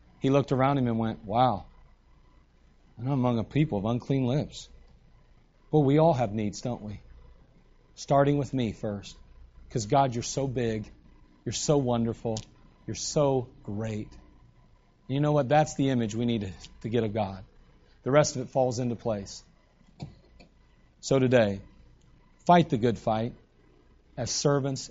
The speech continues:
in the ministry. And if you're lost today without Christ, you've never trusted Him, listen, settle it today.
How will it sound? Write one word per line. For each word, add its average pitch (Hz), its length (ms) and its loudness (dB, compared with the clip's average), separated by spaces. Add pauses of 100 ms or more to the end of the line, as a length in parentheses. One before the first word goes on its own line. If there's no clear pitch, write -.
in 123 200 -2
the 117 60 0
ministry. 104 580 -6 (1080)
And 127 80 -2
if 127 100 0
you're 131 120 2
lost 147 340 4
today 123 240 -2
without 117 340 -2
Christ, 127 380 -2
you've 113 100 -2
never 127 240 0
trusted 127 420 -2
Him, 107 220 -8 (1000)
listen, 113 380 -6 (560)
settle 143 500 -2
it - 100 -12
today. 107 320 -10